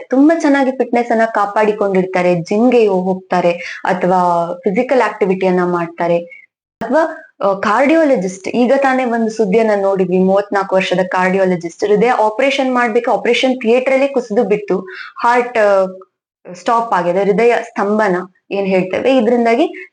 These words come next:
ಸಾವಿಗೀಡಾಗ್ತಾರೆ. So, ಇಂಥ ಎಲ್ಲ ವಾರ್ತೆಗಳು ಕೇಳುವಾಗ ಏನಪ್ಪಾ ಇದು ಬರೀ ಫಿಟ್ನೆಸ್ ಅನ್ನು ಕಾಪಾಡಿದ್ರೆ ಮಾತ್ರ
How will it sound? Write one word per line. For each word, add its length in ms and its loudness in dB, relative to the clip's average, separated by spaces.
ಸಾವಿಗೀಡಾಗ್ತಾರೆ. 880 0
So, 120 0
ಇಂಥ 220 4
ಎಲ್ಲ 280 4
ವಾರ್ತೆಗಳು 600 0
ಕೇಳುವಾಗ 380 2
ಏನಪ್ಪಾ 680 2
ಇದು 160 0
ಬರೀ 340 4
ಫಿಟ್ನೆಸ್ 480 -2
ಅನ್ನು 180 2
ಕಾಪಾಡಿದ್ರೆ 640 0
ಮಾತ್ರ 300 0